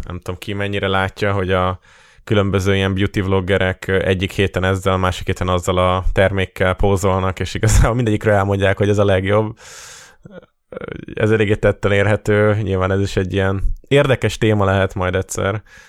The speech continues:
beszélni erről, de akkor, akkor te is egyetértesz abban, hogy magán az interneten tök jó meg lehet csinálni valamit,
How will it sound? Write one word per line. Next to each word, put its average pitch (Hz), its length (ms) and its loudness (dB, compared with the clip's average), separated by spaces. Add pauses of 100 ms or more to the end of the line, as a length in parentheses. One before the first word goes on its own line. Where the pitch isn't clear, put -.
beszélni 95 480 -2
erről, 98 460 0 (380)
de 101 140 0
akkor, 110 480 0 (160)
akkor 113 260 -2
te 123 120 2
is 110 120 0
egyetértesz 101 540 -2
abban, 98 260 2
hogy 101 260 0 (480)
magán 110 320 2
az 104 100 0
interneten 104 520 0
tök - 180 -4
jó 101 80 -2
meg 95 160 -2
lehet 92 200 0
csinálni 95 380 -2
valamit, 113 480 0